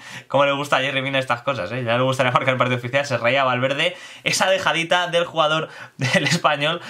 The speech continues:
de Hermoso y luego Zilesen que se choca con él, aquí esa cosa pues totalmente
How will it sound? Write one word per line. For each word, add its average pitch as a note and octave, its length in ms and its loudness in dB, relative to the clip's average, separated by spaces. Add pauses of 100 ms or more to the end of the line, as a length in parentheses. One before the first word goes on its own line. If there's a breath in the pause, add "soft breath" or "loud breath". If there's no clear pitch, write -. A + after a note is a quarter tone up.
(160 loud breath)
de D#3+ 120 2
Hermoso D#3 320 0
y D3+ 40 2
luego C3+ 220 4
Zilesen C#3+ 320 -4
que C#3+ 100 -4
se G#2+ 100 -4
choca A2+ 180 4
con G#2 160 2
él, B2 80 0
aquí G#2 300 -6
esa G#2 240 -4
cosa A2 300 0
pues F2 160 -6
totalmente F#2 580 -2